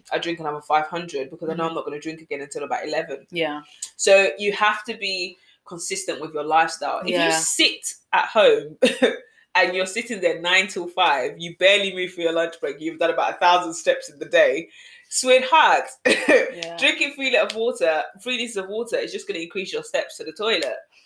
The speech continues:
Speaker 1: <laughs> Do you get what I mean?
Speaker 2: Yeah, that's true.
Speaker 1: So I totally understand why he would say, or, or the professional, whoever it was,
Speaker 2: It
Speaker 1: would
Speaker 2: was a
Speaker 1: say
Speaker 2: she.
Speaker 1: that, she would say that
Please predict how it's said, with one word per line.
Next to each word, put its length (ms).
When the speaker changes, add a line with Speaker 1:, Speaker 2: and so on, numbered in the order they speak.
Speaker 1:
<laughs> 400
Do 80
you 240
get 100
what 160
I 20
mean? 340
Speaker 2:
Yeah, 160
that's 200
true. 100
Speaker 1:
So 80
I 180
totally 500
understand 800
why 640
he 180
would 180
say, 300
or, 220
or 120
the 120
professional, 560
whoever 280
it 140
was, 280
Speaker 2:
It 60
Speaker 1:
would 60
Speaker 2:
was 100
a 40
Speaker 1:
say 200
Speaker 2:
she. 60
Speaker 1:
that, 280
she 240
would 180
say 360
that 260